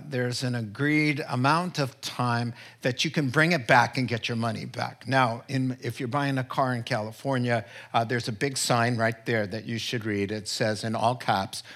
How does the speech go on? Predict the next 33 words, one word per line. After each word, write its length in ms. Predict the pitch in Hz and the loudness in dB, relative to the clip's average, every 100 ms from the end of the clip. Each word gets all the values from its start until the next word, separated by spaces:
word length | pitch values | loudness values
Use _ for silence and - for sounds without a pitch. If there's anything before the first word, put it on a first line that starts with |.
| - | -4
"No 380 | 123 127 139 139 | 4 6 6 2
cooling 460 | - 147 135 131 123 | -2 0 2 2 -2
off 380 | - 117 113 - | 2 2 2 -4
period 440 | - 113 110 110 | -2 0 0 -2
in 140 | 113 107 | -4 -2
California." 680 | 107 104 104 - 127 98 | 0 0 -2 0 0 0
When 220 | 95 101 | -4 -4
you 100 | 123 | -2
sign, 480 | 156 - 135 127 139 - - - | -2 0 2 2 0 -8 -20 -12
y-, 120 | 120 143 | -8 -6
it's 220 | 117 - | -6 -2
done. 360 | 151 120 101 98 | 2 2 2 2
That's 300 | 123 - - | 2 2 -4
your 140 | 113 | -4
car. 440 | - 147 113 78 - - - - | 2 6 6 4 -6 -20 -18 0
All 160 | 123 131 | 4 6
right? 240 | 135 135 - | 4 0 -4
And 160 | 143 127 | -6 0
so, 360 | 170 151 147 | 4 4 4
but 200 | 139 156 | 0 -2
he's 340 | - - 311 302 | 0 2 2 2
saying 440 | - 165 139 156 | 4 4 4 -2
here, 260 | - 175 143 | 0 2 2
the 140 | 147 | 0
Holy 240 | 143 156 156 | 0 -4 -4
Spirit, 480 | - 143 110 98 - _ _ _ _ _ - - - - | -2 0 0 -2 -10 _ _ _ _ _ -20 -20 -20 -8
he's 240 | 139 131 | -4 -2
saying, 540 | - 160 139 127 123 - _ - _ _ _ _ _ _ _ _ _ _ _ _ _ _ _ _ - 127 | 2 4 4 2 -2 -10 _ -20 _ _ _ _ _ _ _ _ _ _ _ _ _ _ _ _ -14 0
"Do 220 | 165 139 | 4 6
everything 440 | 151 220 214 208 | 6 4 0 0
in 100 | 165 | 0
your 160 | 147 156 | -2 -4
power 560 | - 127 101 92 92 | -2 -2 -2 -6 -10